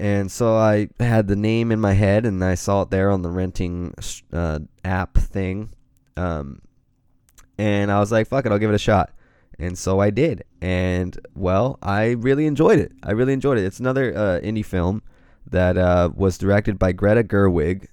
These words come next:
um, a female director, and a very female movie, um, which I guess is fitting with Shannon and the Clams being the song of the week. <laughs> Uh, it's all making sense, ladies and gentlemen. No coincidences. Coincidences don't exist.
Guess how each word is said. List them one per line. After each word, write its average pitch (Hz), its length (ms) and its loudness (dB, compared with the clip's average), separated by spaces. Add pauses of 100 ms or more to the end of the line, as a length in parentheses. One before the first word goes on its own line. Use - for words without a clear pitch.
(160)
um, 71 480 -10 (320)
a 95 60 0
female 120 380 0
director, 92 540 -2
and 87 160 -4
a 92 60 -2
very 110 300 0
female 104 640 -4
movie, 90 600 -8 (460)
um, 58 560 -10
which 92 180 -2
I 92 60 2
guess 95 160 0
is 90 140 -8
fitting 101 340 0
with 85 140 -6
Shannon 80 240 -4
and 71 80 -8
the - 40 -8
Clams 60 380 -6
being 60 220 -4
the - 60 -14
song - 200 -8
of - 80 -12
the - 40 -10
week. - 220 -8
<laughs> - 60 2 (720)
Uh, 58 140 -6
it's 82 180 -2
all 127 140 6
making 135 260 2
sense, 95 320 2
ladies 87 160 0
and 82 80 -10
gentlemen. 90 300 2
No 101 120 4
coincidences. 92 800 -2 (600)
Coincidences 92 440 -2
don't 76 380 -6
exist. - 640 -10